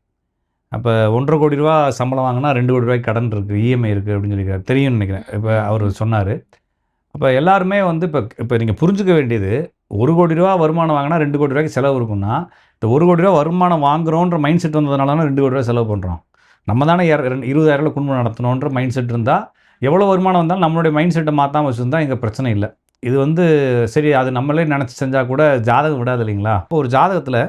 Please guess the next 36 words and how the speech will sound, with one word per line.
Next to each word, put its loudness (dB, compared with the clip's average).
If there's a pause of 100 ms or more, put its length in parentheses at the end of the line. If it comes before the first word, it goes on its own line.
(140)
கடன் 0
சார்ந்த 0
விஷயங்கள் -8 (440)
அல்லது 2
நம்ம 2 (200)
வரவுக்கு 0
மீறி 2
எதையாச்சும் 2
ஒண்ணு -6
செஞ்சுட்டு -4 (580)
அதை 4
டேலி 0
பண்றதுக்காக 0
வேற 2
ஒரு 0
இடத்துல -2
இருந்து 0 (280)
ஒரு -2
பொருளை 0
வாங்கி -2
போட்டு -2
அதை -6
சரி 0
செய்யறது, -2 (520)
இந்த 2
மாதிரி 4 (220)
அதுக்கப்புறமா 0
நம்ம 0
யாருக்காச்சும் 0
உதவ 2
போய் 0 (540)
அல்லது 2 (100)
நம்ம 0
வே-, 2 (140)
ஷார்ட்கட்ல 0
சம்பாரிச்சிடலாம். -2